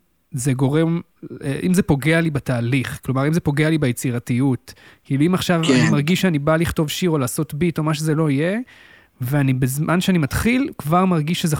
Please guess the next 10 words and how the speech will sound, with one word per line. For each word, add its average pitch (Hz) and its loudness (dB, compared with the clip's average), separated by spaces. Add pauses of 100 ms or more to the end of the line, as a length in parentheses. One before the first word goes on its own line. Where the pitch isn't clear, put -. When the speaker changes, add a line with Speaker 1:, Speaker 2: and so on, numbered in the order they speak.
Speaker 1:
שזה 139 -2 (200)
עוצר - 0
אותי, 165 -2 (240)
שהמחשבות 143 -2
האלה 147 0
כאילו 131 -2 (100)
מפריעות 135 -2
לי 147 0
Speaker 2:
כן. 120 2
Speaker 1:
להתקדם, 170 0